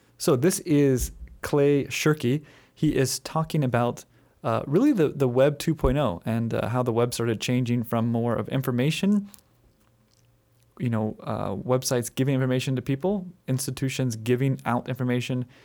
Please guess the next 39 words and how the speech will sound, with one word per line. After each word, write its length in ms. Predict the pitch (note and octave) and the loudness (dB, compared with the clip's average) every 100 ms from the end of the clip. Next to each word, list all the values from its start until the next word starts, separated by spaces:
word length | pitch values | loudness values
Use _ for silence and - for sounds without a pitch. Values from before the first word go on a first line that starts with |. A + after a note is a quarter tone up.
| - - - | -20 -20 -18
to 260 | - B2 A#2+ | -4 0 0
what 160 | A#2 B2 | 0 -2
we 80 | |
call 180 | A#2+ B2+ | 0 0
the 80 | A2+ | 0
Web 240 | A2 C3 | 2 0
two 140 | C3+ B2+ | 0 -2
point 240 | - A#2+ | 0 0
oh, 200 | A#2 A#2 | 0 0
which 280 | A2+ A#2 - | -2 -4 -6
is 120 | A2 | -8
kind 360 | - - A#2 A#2 | -8 -6 -2 -2
of, 240 | A2 G#2+ - - - - | -2 -6 -10 -12 -8 -6
um, 220 | G#2+ - | -6 -2
all 180 | A#2 B2 | 0 2
of 80 | A#2 | 2
us 160 | A2+ | -2
giving 260 | - A2+ G#2+ | -2 -4 -2
information, 600 | G#2+ A2 A2+ A2+ A2+ A2 - - | -4 -4 -4 -4 -6 -6 -12 -10
uh, 200 | G2 B2 | -8 -8
to 180 | - A2+ | -8 -6
each 200 | G#2+ - | -6 -4
other, 400 | A#2 A2+ A2+ A2+ _ _ _ _ _ - | -2 2 0 -2 _ _ _ _ _ -8
um, 460 | G#2 A2+ - - - _ - - | -6 -4 -6 -8 -12 _ -20 -18
social 320 | - A#2 A#2 | -4 -4 0
media 260 | A#2 A2+ G#2+ | -2 0 -2
sites, 800 | - A2 A2+ - - - - - _ _ - | -2 -4 -4 -8 -12 -12 -16 -20 _ _ -10
blogging, 640 | A2+ G2+ A2+ A2+ A#2 A2+ - | -6 -4 -4 -4 -4 -4 -4
amateur 500 | A2+ A2+ A2+ A2 A2+ _ - _ - | -4 -4 -2 -4 -4 _ -20 _ -10
writing, 480 | - B2 B2+ B2+ B2 | -2 -2 0 0 0
and 100 | A2 | -2
how 80 | A2+ | -2
that 140 | A#2 G#2+ | -2 -2
has 120 | G#2 | -4
kind 160 | - | -4
of 80 | G#2+ | -4
become 400 | G#2 G#2 A2+ A2+ | -4 -6 -6 -6
the 140 | G#2+ G#2 | -4 -4
norm. 400 | G2+ F2+ - | -4 -6 -8